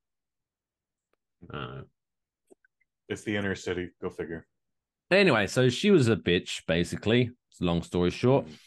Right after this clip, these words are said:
Speaker 1: So she was slated originally to pay a fine,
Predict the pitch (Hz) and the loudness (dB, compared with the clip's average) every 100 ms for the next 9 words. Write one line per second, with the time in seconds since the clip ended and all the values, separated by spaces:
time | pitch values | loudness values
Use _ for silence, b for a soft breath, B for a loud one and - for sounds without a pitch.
0 | B B B - 151 135 233 240 - - | B B B 2 2 4 4 4 0 0
1 | 180 202 202 104 101 - 104 151 98 92 | 4 4 4 0 0 -2 0 0 0 -2
2 | 85 - 139 135 - 156 117 78 101 131 | -4 0 2 0 0 2 2 2 0 -2